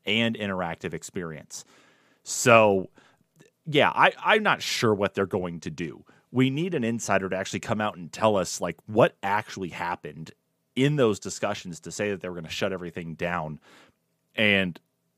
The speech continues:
take a whole year off to figure out what they needed to do next,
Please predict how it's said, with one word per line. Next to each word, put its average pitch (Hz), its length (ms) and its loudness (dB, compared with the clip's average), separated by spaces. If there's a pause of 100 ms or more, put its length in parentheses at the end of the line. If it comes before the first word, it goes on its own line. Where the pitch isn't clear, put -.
(120)
take 139 240 6
a 101 80 4
whole 127 240 6
year 110 240 2
off 104 300 0
to 95 80 -8
figure 92 320 -2
out 87 240 -2
what 98 240 0
they 104 100 -2
needed 95 320 -4
to 82 80 -8
do 90 180 0
next, 82 480 -6